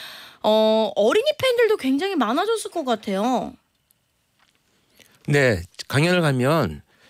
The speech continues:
Speaker 2: 특히 이제 직업과 관련해서 관심도가 높아지니까 프로파일러의 꿈을 갖고 계시는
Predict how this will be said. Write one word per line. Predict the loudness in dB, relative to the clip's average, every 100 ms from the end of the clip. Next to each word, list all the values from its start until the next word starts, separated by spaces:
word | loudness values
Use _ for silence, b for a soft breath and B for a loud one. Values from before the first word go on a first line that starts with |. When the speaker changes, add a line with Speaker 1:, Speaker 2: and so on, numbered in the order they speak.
| b
Speaker 2:
특히 | -2
이제 | 0 0
직업과 | 0 0 2 2
관련해서 | 2 2 2 2 0 0 -4
관심도가 | -2 -2 -2 -2 0
높아지니까 | 0 -2 -4 -2 -4 -2 0 0 -2 -10 B B B
프로파일러의 | -4 0 2 2 2 2
꿈을 | 2 2 2
갖고 | -2 -2 -4
계시는 | -4 -4 -4 -2 0 -2